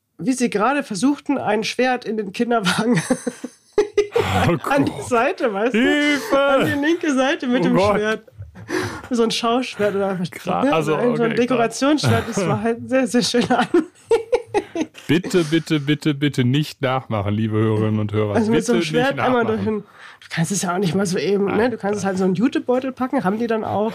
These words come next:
Speaker 1: aber der ist halt auch nicht, äh, zwei Meter lang.
Speaker 2: Hat sich der Fatih
Speaker 1: So.
Speaker 2: mal ein Schwert mitgenommen.
Speaker 1: <laughs> Ja, warum nicht?
Speaker 2: Aber, äh, ja, wa-, was mir
Speaker 1: Genau.
Speaker 2: jetzt noch einfällt, klar, Klingenmuseum, wenn man Kinder hat, die jetzt, sag ich mal, nicht mehr klein, im Kleinkindalter sind, ist das wahrscheinlich auch echt spannend, ne? Also
Speaker 1: Mhm.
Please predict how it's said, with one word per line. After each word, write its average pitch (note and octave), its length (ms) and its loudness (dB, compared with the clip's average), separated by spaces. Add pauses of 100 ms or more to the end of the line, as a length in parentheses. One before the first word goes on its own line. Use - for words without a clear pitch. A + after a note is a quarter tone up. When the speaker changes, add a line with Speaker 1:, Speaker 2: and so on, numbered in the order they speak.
(120)
Speaker 1:
aber F#3+ 320 -2 (280)
der A3 80 2
ist F#3 200 -2
halt G3+ 140 0
auch A#3 140 0
nicht, C4+ 280 -4
äh, E3+ 260 -4
zwei - 180 -4
Meter F#3 240 0
lang. F3 340 -4
Speaker 2:
Hat - 160 -8
sich F#2 140 -4
der F#2+ 160 0
Fatih G2 260 -2
Speaker 1:
So. G2+ 80 -2
Speaker 2:
mal F2+ 160 -2
ein F2 80 -8
Schwert F2+ 400 -4
mitgenommen. - 560 -2 (200)
Speaker 1:
<laughs> - 340 -2
Ja, B3 160 2
warum A#3 280 2
nicht? G4+ 320 -2 (1400)
Speaker 2:
Aber, A#2 440 0 (840)
äh, - 60 -16 (140)
ja, B2 160 2
wa-, B2 520 -4
was - 20 -8
mir B2+ 80 2
Speaker 1:
Genau. B2+ 140 4
Speaker 2:
jetzt D#3+ 120 0
noch D3 120 0
einfällt, B2+ 540 -4
klar, G2 200 -4
Klingenmuseum, C3 920 -2
wenn A2+ 120 0
man A2+ 300 -2
Kinder A2+ 360 -2
hat, G#2 160 -6
die G#2+ 80 -4
jetzt, G2+ 160 -6
sag G#2 140 -8
ich G2+ 60 -6
mal, G#2 160 -2
nicht G2+ 280 -10
mehr G#2 120 -6
klein, A2 220 -6
im A2 100 -6
Kleinkindalter A2+ 580 -4
sind, G2+ 220 -6
ist G#2 120 -14
das G#2 140 -8
wahrscheinlich G2 280 -8
auch G#2+ 300 -12
echt - 240 -12
spannend, B2 380 -6
ne? A2+ 200 -6
Also G#2 220 -8
Speaker 1:
Mhm. F#3+ 340 0